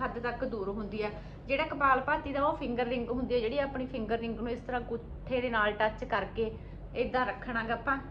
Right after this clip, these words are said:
ਐਵੇਂ ਸਿੱਧੀ ਚੌਂਕੜੀ ਮਾਰਨੀ ਆ, ਪਰ ਚਲੋ ਮੈਂ ਬੈੱਡ ਤੇ ਬੈਠੀ ਹਾਂ, ਬੈੱਡ ਦੋਨਾ ਵਧੀਆ ਨਹੀਂ ਹੁੰਦਾ ਜਿੰਨਾ ਆਪਾਂ ਨੀਚੇ ਬੈਠ ਕੇ ਕਰ ਸਕਦੇ ਯੋਗੇ ਨੂੰ। ਇਸ ਤਰ੍ਹਾਂ ਆਪਾਂ ਇਹਨੂੰ ਐਵੇਂ ਰੱਖ ਕੇ ਇਸ ਤਰ੍ਹਾਂ ਜਿਹੜਾ ਢਿੱਡ ਨੂੰ ਪੂਰਾ ਆਪਾਂ ਮਤਲਬ ਹਿਲਾਉਣਾ ਗਾ, ਏਦਾਂ ਕਰਨਾ ਆਪਾਂ, ਜਿਹੜਾ ਸਾਹ ਗਾ ਉੱਪਰ ਨੂੰ ਖਿੱਚਣਾ ਇਸ ਤਰ੍ਹਾਂ।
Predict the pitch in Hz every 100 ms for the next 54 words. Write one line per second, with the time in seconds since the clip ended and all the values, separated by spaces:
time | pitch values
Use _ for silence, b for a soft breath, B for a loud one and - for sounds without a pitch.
0 | - - 214 226 226 240 202 269 294 240
1 | 285 294 269 220 226 240 240 247 240 240
2 | 233 208 214 233 233 - 269 247 208 208
3 | 220 220 214 214 269 208 226 262 226 208
4 | 214 202 214 214 B B B - 247 240
5 | 247 233 208 294 302 220 - 214 226 220
6 | 220 220 277 339 - - - - - -
7 | - - - 277 277 269 277 277 277 294
8 | 262 233 254 247 233 233 269 262 B B
9 | B - 262 254 262 262 277 349 339 247
10 | 269 277 254 254 262 262 269 254 B B
11 | - 240 240 269 277 262 226 220 220 196
12 | 180 B B - 247 214 254 294 294 196
13 | 190 220 214 302 302 254 294 294 - 240
14 | 254 240 226 240 254 226 - 196